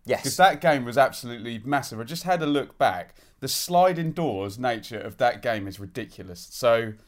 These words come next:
Speaker 2: Buendia's debut, first league start,
Speaker 1: Mm.
Speaker 2: the first time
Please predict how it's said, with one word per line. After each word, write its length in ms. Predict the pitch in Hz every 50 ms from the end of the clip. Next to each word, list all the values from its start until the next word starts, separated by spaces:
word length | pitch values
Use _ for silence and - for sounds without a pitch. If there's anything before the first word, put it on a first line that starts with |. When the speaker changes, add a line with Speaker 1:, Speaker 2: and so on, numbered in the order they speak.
| _ _ _ _ _ _ _
Speaker 2:
Buendia's 520 | - 139 131 127 123 - 160 165 165 147 -
debut, 580 | - - 113 107 104 87 90 101 101 113 139 - _
first 320 | _ - 131 123 123 117
league 220 | - 123 120 113 104
start, 420 | - - 107 95 85 90 104 - 92
Speaker 1:
Mm. 200 | 101 110 117 117 _ _ _ _ _ -
Speaker 2:
the 80 | - 110
first 440 | - - 160 165 170 165 170 -
time 600 | - - 147 147 143 143 139 135 135 135 131 131